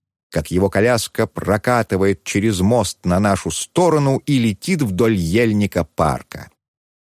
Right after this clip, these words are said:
За завтраком у нас всегда бывало много народу,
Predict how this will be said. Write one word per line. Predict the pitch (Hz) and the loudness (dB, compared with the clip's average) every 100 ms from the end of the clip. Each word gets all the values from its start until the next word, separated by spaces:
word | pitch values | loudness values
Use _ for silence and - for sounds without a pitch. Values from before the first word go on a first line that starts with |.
| - | -4
За | 85 117 | 0 2
завтраком | 151 139 120 117 113 | 2 0 -2 -2 0
у | 113 | 2
нас | 117 - | 0 -2
всегда | - - 120 101 101 87 | -6 -4 -2 0 2 2
бывало | 87 87 87 85 | 2 2 2 0
много | 85 87 80 | 2 2 2
народу, | 80 80 151 151 139 | 0 2 2 2 0